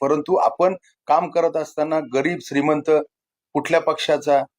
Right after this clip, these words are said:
पक्षभेद न करता त्यानंतर कुठल्या जाती धर्माचा आणि म्हणून माणूस हाच धर्म हा ठेवून आपण आतापर्यंत कामं केलेली आहेत.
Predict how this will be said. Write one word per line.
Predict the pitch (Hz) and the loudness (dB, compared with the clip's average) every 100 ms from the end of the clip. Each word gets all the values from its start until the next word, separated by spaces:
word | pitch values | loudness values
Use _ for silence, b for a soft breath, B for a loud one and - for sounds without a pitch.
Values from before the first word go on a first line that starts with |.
| _ _ | _ _
पक्षभेद | 147 143 180 135 151 151 | -6 -2 -2 0 0 0
न | 165 | 0
करता | 156 147 147 139 | 0 0 0 -2
त्यानंतर | - _ - 147 151 | -4 _ -6 -6 -6
कुठल्या | 151 151 - 180 | -8 -10 0 2
जाती | 170 160 156 | 2 0 0
धर्माचा | 139 127 135 - 127 - _ _ - | 0 0 -2 -2 -4 -6 _ _ -14
आणि | 147 | -8
म्हणून | 151 180 185 | -2 -2 0
माणूस | 127 151 202 - | 0 0 -2 -4
हाच | - 185 147 | -2 -2 0
धर्म | 131 131 95 _ _ _ _ _ - | -2 -2 -4 _ _ _ _ _ -4
हा | 160 | -4
ठेवून | 160 170 202 196 | -2 -4 -4 -4
आपण | 143 147 185 | -8 -4 -2
आतापर्यंत | 156 - 175 151 - 165 160 160 | -2 -2 0 0 0 -2 -2 -2
कामं | 147 147 147 | 0 0 -2
केलेली | 147 147 147 | -4 -6 -6
आहेत. | 147 _ _ | -10 _ _